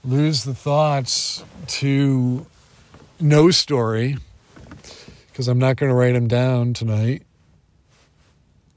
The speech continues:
I figured I'd just record 'em and share 'em. And so maybe this is what this podcast will become, uh, just me sharing thoughts and experiences,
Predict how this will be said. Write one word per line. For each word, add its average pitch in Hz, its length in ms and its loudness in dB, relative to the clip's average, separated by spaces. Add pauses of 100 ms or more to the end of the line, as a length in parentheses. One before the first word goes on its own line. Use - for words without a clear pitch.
(360)
I 139 100 -2
figured 131 380 0
I'd 135 120 2
just 131 180 -2
record 127 340 0
'em 123 80 0
and 117 120 0
share 131 240 -2
'em. 101 120 -4 (240)
And 131 200 -2
so 127 300 0
maybe 131 380 2
this 127 260 2
is 123 140 0
what 123 340 2
this 123 160 -6
podcast 117 680 0
will 117 120 -2
become, 110 580 -2 (800)
uh, 113 420 0 (540)
just 120 300 -4
me 117 320 0
sharing 113 800 -2 (1200)
thoughts 151 560 2
and 131 160 -4
experiences, 127 1120 0